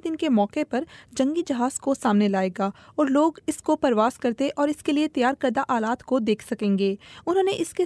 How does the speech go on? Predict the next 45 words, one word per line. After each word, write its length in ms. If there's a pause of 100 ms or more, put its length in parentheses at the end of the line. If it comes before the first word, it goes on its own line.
ساتھ 260
اس 100 (140)
عزم 260
کا 180
اظہار 380
کیا 280
کہ 120
ایران 320
کی 120
اولین 480
ترجیح 380 (280)
میزائل 360
کی 240
صلاحیتوں 460
کو 160
بڑھانا 460
ہے۔ 160 (340)
ایرانی 360
بحریہ 400
کے 80
مطابق 560
امریکی 380
فوج 300
کے 180
خطے 280
میں 120
موجودگی 600 (220)
اور 100
کشیدگی 480
کے 120
تناظر 460
میں 280
وہ 160
اپنے 240
ایک 300
جنگی 320
بحری 260
جہاز 420
پر 120
جدید 480
دفاعی 300
نظام 380
نصب 340
کر 100
رہی 320